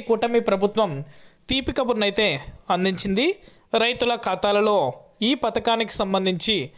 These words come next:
డబ్బులు అనేది కూడా పదకొండు గంటల నుండి నేరుగా ఈ మూడు బ్యాంకులకు రైతుల ఖాతాలలో లక్ష రూపాయల వరకు ఏపీ కూటమి ప్రభుత్వం జమ చేయబోతుంది. కాకపోతే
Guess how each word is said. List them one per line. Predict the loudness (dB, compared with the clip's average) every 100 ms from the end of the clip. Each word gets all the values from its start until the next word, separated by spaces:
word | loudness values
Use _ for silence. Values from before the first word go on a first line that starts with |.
| -20 _ -4 -2
డబ్బులు | 0 0
అనేది | 0 0 2
కూడా | 2 2 0 -4 -10 _ -4
పదకొండు | 0 0 0 0 0
గంటల | 0 0 2
నుండి | 2 0 -2 -12 -20 _ -4 0
నేరుగా | 2 2 2 0 -2 -6 -20 -6 -2
ఈ | 2 4
మూడు | 4 2 0
బ్యాంకులకు | 0 2 0 0 2 2 0 -6 -16 -20 -16 -2 0
రైతుల | 0 0 0 0
ఖాతాలలో | 0 2 2 2 0 -4 -14 -6 -2
లక్ష | 0 0 2
రూపాయల | 2 2 2 2
వరకు | 0 2 2 2 -10 -20 -4 0
ఏపీ | 2 0 0 0
కూటమి | 0 -2 0 2
ప్రభుత్వం | 0 0 -2 -2 -12 -10 -4
జమ | -2 0 0
చేయబోతుంది. | 0 2 0 0 0 -2 -4 -20 _ -2
కాకపోతే | 0 0 0 0 0